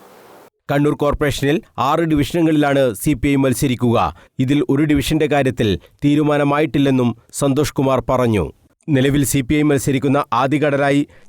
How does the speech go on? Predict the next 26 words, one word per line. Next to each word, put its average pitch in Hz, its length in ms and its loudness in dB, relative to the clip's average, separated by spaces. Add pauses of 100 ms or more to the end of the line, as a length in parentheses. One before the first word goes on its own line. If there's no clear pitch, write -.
ഡിവിഷന് 131 420 0
പകരം 123 280 0 (440)
പുതുതായി 143 440 0
രൂപീകരിച്ച 135 480 0 (400)
കാഞ്ഞിര 151 320 0 (120)
ഡിവിഷനാണ് 131 500 0 (320)
സി 139 160 0
പി 139 160 -2
ഐ - 20 0 (200)
ആവശ്യപ്പെട്ടത്. 127 640 0 (420)
ഇതുമായി 139 320 2
ബന്ധപ്പെട്ട് 139 480 -2
ചർച്ചകൾ 143 380 -2
തുടരുകയാണെന്നും 135 720 0 (360)
സന്തോഷ് 131 340 0
കുമാർ 135 220 0 (100)
പറഞ്ഞു. 117 340 0 (460)
കണ്ണൂർ 139 280 0
കോർപ്പറേഷനിൽ 135 560 0 (280)
ഭരണം 143 340 0
പിടിക്കാൻ 139 320 0 (160)
എൽ 139 140 0
ഡി 143 100 2
എഫിന് 131 280 0
കഴിയും. 120 300 0 (360)
അഴിമതിക്കെതിരെ 135 640 0